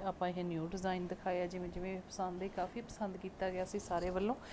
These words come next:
ਇਹਦੇ ਨਾਲ ਤੁਸੀਂ ਟਾਈ ਡਾਈ ਕਰ ਸਕਦੇ ਹੋ ਦੁਪੱਟੇ ਦੇ ਵਿੱਚ। ਵਾਈਟ ਜਦੋਂ ਫਲਾਰ ਵਾਲੇ ਕਲਰ ਜਾਂ ਬੇਸ ਕਲਰ ਆ ਜਾਂਦਾ, ਸੋ ਕਾਫੀ ਗ੍ਰੇਸਫੁਲ ਬਣ ਜਾਂਦਾ। ਕੈਮਰਿਕ ਕਾਟਨ ਹੈ ਜੀ, ਪਿਓਰ ਸਿੰਗਲ ਥਰੈਡ ਦਾ ਕੰਮ ਹੈ ਜੀ ਇਹ। ਅਠਾਈ ਸੌ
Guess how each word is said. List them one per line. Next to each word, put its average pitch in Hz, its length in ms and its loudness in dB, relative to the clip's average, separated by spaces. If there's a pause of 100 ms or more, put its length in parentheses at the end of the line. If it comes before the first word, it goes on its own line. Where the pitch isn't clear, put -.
(380)
ਇਹਦੇ 208 180 8
ਨਾਲ 262 200 10
ਤੁਸੀਂ 254 320 2
ਟਾਈ 175 220 6
ਡਾਈ 170 200 2
ਕਰ 170 200 2
ਸਕਦੇ 175 440 0
ਹੋ 180 40 0
ਦੁਪੱਟੇ 175 400 0
ਦੇ 180 100 2
ਵਿੱਚ। 180 200 0
ਵਾਈਟ 160 380 4
ਜਦੋਂ 180 280 -2
ਫਲਾਰ 160 340 2
ਵਾਲੇ 170 200 2
ਕਲਰ 170 300 0
ਜਾਂ 175 280 2 (500)
ਬੇਸ 180 300 4
ਕਲਰ 180 280 2
ਆ 175 120 2
ਜਾਂਦਾ, 180 320 0 (220)
ਸੋ - 180 -4 (160)
ਕਾਫੀ 185 280 0
ਗ੍ਰੇਸਫੁਲ 175 480 0
ਬਣ 170 220 0
ਜਾਂਦਾ। 185 300 0
ਕੈਮਰਿਕ 180 520 0
ਕਾਟਨ 180 320 2
ਹੈ 202 60 4
ਜੀ, 202 140 -2
ਪਿਓਰ 208 300 2 (460)
ਸਿੰਗਲ 233 380 8
ਥਰੈਡ 226 280 6
ਦਾ 208 120 6
ਕੰਮ 160 320 2
ਹੈ 165 120 2
ਜੀ 190 240 0
ਇਹ। 202 180 0
ਅਠਾਈ 165 420 4
ਸੌ 185 260 -2